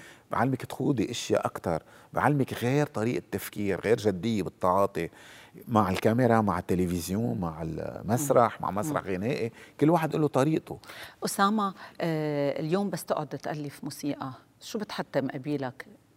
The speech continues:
Speaker 2: شي لاقي الدارج؟ التقي مع اللي دارج هلأ ولا
Speaker 1: ما
Speaker 2: ما فارقة
Speaker 1: بفكر
Speaker 2: معي؟
Speaker 1: هيك.
Speaker 2: المهم إني أنا أعمل الموسيقى اللي بحبها.
Speaker 1: إذا عم بعمل ألبوم شي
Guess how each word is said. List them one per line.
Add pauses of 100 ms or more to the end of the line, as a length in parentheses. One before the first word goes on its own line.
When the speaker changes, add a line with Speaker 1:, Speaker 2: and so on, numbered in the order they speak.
(140)
Speaker 2:
شي
لاقي
الدارج؟ (540)
التقي
مع
اللي
دارج
هلأ
ولا (560)
Speaker 1:
ما
Speaker 2:
ما
فارقة
Speaker 1:
بفكر
Speaker 2:
معي؟
Speaker 1:
هيك.
Speaker 2:
المهم
إني
أنا
أعمل
الموسيقى
اللي
بحبها. (1040)
Speaker 1:
إذا
عم
بعمل
ألبوم
شي